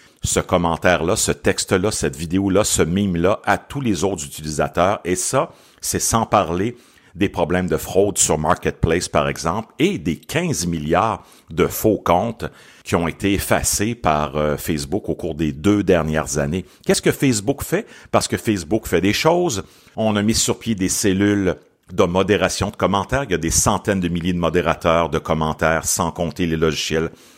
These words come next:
d'intelligence artificielle chez Facebook. On a lancé des programmes de vérification des faits grâce à l'aide de l'agence France Presse, de l'agence Reuters, de la presse canadienne et de d'autres grands médias un peu partout dans le monde. Donc ça, c'est fait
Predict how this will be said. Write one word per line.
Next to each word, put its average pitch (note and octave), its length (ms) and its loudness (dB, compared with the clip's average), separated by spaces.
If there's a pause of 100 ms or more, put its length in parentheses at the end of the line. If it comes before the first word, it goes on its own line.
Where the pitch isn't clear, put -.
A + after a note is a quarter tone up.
(100)
d'intelligence D#2+ 640 -2
artificielle - 320 -6
chez - 160 -6
Facebook. F2+ 640 0 (400)
On G2 160 2
a G2 80 6
lancé G2 340 2
des F#2 120 2
programmes F2+ 420 0
de E2 80 0
vérification E2+ 800 -2
des F#2 160 0
faits A#2+ 400 -2 (220)
grâce E2 320 -2
à F2 80 4
l'aide D#2+ 220 2
de D#2+ 80 2
l'agence D2 420 0
France G2+ 280 -2
Presse, G2+ 340 -2
de E2 80 0
l'agence C#2+ 420 -2
Reuters, F#2+ 540 2 (340)
de F2 100 4
la D2 140 2
presse - 340 0
canadienne E2+ 520 0
et D#2 80 0
de D2 100 0
d'autres E2 380 0
grands D#2 340 -2
médias D#2+ 360 0
un E2 80 0
peu D2+ 120 -2
partout D2 320 -6
dans D#2+ 160 2
le F#2+ 60 0
monde. A2 340 0
Donc E2 180 0
ça, - 160 -2
c'est E2 240 -4
fait F2 220 -2